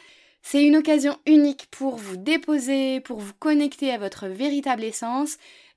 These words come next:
et explorer les multiples dimensions de votre féminité. Parce que oui, il n'y a pas qu'une seule façon d'être femme, c'est ce que j'ai essayé de faire passer là. C'est qu'il y a plein d'aspects pour lesquels on peut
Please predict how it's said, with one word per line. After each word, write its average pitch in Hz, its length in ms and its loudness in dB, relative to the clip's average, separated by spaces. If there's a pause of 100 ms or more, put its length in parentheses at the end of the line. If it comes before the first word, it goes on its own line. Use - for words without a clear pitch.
et - 300 -2
explorer 294 640 -2
les 254 120 -2
multiples 294 680 -2
dimensions 311 600 0
de 302 80 2
votre 254 260 -4
féminité. 247 840 -2
Parce 285 240 -8
que 285 100 -6
oui, 233 340 -8 (400)
il - 40 -6
n'y 254 60 0
a 262 40 0
pas 262 120 2
qu'une 285 300 4
seule 294 400 0
façon 240 360 -6
d'être 220 300 -12
femme, 220 320 -6
c'est - 160 -12
ce - 80 -16
que 247 160 -6
j'ai 233 160 -6
essayé 254 380 -6
de - 40 -14
faire - 200 -10
passer 220 320 -6
là. 208 160 -8 (440)
C'est 269 200 -4
qu'il - 140 -4
y - 20 4
a 254 60 2
plein 330 360 2
d'aspects 254 540 0
pour 240 160 -10
lesquels 226 340 -6
on 208 100 -10
peut 320 300 -4